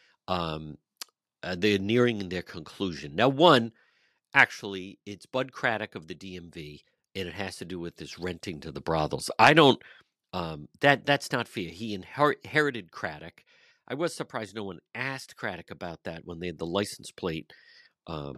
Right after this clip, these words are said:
press conference. But anyhow, uh, that one isn't fair. But two big ones are, in fact, his former chief of staff, Tony Silva.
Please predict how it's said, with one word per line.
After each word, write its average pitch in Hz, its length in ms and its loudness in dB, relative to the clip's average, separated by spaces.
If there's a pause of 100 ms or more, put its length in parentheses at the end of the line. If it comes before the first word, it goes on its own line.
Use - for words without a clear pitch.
press - 220 -2
conference. - 440 -8
But 151 120 8
anyhow, 92 500 2 (440)
uh, 101 240 2
that 156 240 -2
one 151 260 -4
isn't 104 320 -10
fair. 95 300 -8
But 104 320 -4 (480)
two 185 200 -6
big 143 300 -6
ones 90 400 -8 (100)
are, 117 240 2
in 113 100 -6
fact, 90 500 -6
his 92 420 -6 (580)
former 160 300 8
chief - 300 -10
of 107 80 -10
staff, 90 340 -6
Tony 117 340 -8
Silva. 92 500 -8